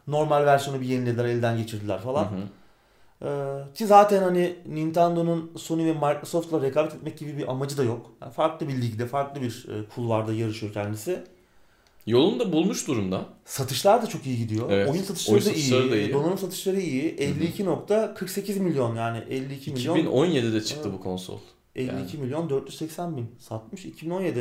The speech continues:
Speaker 1: evet. Daha otuz dört ay olmuş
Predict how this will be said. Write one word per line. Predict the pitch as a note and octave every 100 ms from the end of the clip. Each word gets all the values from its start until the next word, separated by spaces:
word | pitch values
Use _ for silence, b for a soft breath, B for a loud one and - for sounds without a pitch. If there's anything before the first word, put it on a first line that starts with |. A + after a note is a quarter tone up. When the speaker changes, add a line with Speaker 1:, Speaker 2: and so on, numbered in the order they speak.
| C3+
Speaker 1:
evet. | C3 C3
Daha | C#3 E3+ - b b b b b b b
otuz | C#3+ A#2+ G3+ F3
dört | A#3 A#3+
ay | F3+ B2 - - - _ _ _ -
olmuş | A#2 G#2+ G#2+ - -